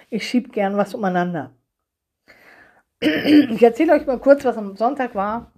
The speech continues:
Ich wollte eigentlich mal Zeit für mich haben, ich hatte mal frei, wusste aber, dass ich eine Sache, die ich wieder mal ewig lang aufgeschoben habe, unbedingt machen musste.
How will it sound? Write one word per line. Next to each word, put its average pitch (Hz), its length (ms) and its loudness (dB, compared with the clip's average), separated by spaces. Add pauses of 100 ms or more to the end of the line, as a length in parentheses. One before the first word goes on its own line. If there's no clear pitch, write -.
(360)
Ich 185 120 -8
wollte 269 260 4
eigentlich 226 500 -4
mal 190 240 -2
Zeit 214 280 -2
für 220 100 -10
mich 233 220 -2
haben, 240 240 0
ich 208 140 -10
hatte 190 160 -8
mal 180 80 -6
frei, 262 400 -2 (680)
wusste 320 380 2
aber, 220 300 2
dass 202 220 -4
ich 220 180 -8
eine 220 220 -4
Sache, 220 280 -2
die 214 100 -4
ich 208 160 -10
wieder 202 180 -4
mal 202 200 -2
ewig 214 280 -6
lang 185 200 -6
aufgeschoben 208 640 -2
habe, 180 180 -8
unbedingt 220 500 -6
machen 220 280 -4
musste. 247 460 -12